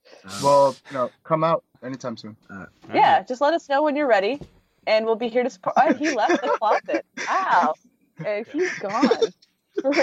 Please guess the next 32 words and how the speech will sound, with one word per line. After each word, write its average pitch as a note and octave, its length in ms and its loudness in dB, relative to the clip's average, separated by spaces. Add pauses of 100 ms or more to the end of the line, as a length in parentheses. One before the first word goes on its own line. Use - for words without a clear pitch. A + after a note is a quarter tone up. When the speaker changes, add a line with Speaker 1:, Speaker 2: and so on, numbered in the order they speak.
(500)
Speaker 3:
forever. A3+ 600 -2 (480)
<laughs> - 320 -6 (580)
Speaker 1:
Okay, A2+ 280 -4 (160)
next, E3 360 -4
next D3 300 -6
email. C3+ 480 -4 (1300)
Speaker 2:
Wanna E3 200 2
make C#3+ 200 -6
it, - 300 -12
wow, D#3 140 0
this G#3+ 120 -6
is F#3+ 40 -12
really A3 180 -2
professional. B2+ 500 -10 (640)
Speaker 1:
Yeah, E3+ 280 0 (100)
I A2+ 80 -10
know. D#3 140 -8 (120)
This E3 140 0
one's F#3 180 2
really E3 200 4
professional. E3 880 0
<laughs> F3+ 40 -12 (320)
Uh, F3+ 520 4
Speaker 3:
Oh, - 60 -8
no. E3+ 40 -12
Speaker 1:
question, A3+ 340 -8 (200)
uh, F3 200 -8
this F#3+ 220 -14
is F#3+ 100 -14
from F3 160 -8
Casey F3 380 -8
Delaney. C#3 480 -6